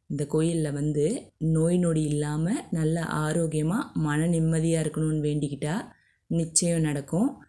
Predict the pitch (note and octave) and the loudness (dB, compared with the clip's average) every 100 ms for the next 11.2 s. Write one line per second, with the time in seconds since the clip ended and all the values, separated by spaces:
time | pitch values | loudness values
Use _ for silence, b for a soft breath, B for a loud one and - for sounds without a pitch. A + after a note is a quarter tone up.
0 | B B B D#3 C#3+ D3 D#3 G3 G3 D#3+ | B B B -4 0 0 2 2 2 0
1 | D#3+ D3 D3 D#3 C#4 - - _ _ _ | 0 0 0 2 0 -2 -14 _ _ _
2 | _ - F3+ F#3+ G#3 F#3 F3+ D#3+ D#3 D3 | _ 0 2 2 2 0 -2 0 0 0
3 | D3+ D3+ D3+ - D4+ - - E3+ E3+ E3 | 0 0 -2 -2 -2 -4 -6 0 0 0
4 | - G3+ F#3 D#3+ D3+ D3+ D3+ D3 D3 G3 | 2 2 2 2 0 -2 0 -2 0 -2
5 | D#4+ - _ F#3 F3+ F#3+ F#3 E3 E3 D#3+ | -4 -12 _ 0 2 2 0 0 0 2
6 | D#3+ D3+ - D#3+ A3+ C#4 - E3 D#3+ D#3 | 0 0 0 0 0 -2 -4 0 2 2
7 | D3+ D3+ E3+ F3+ F3+ F3 F3 E3+ D#3+ D3 | 2 2 2 2 2 0 0 0 0 -2
8 | D3 D3 - F#3+ C4+ - - - D#3 D3 | -2 -4 -2 0 0 0 -8 -2 0 2
9 | E3 F#3 F#3+ F3 F#3 C#4 - - D#3 D3+ | 2 2 2 2 4 2 -2 -6 -2 0
10 | D#3+ F3+ G#3 G3+ G#3 F#3+ E3+ E3 F3 - | 2 2 0 0 0 0 -2 -2 -6 -2
11 | A#3 | -2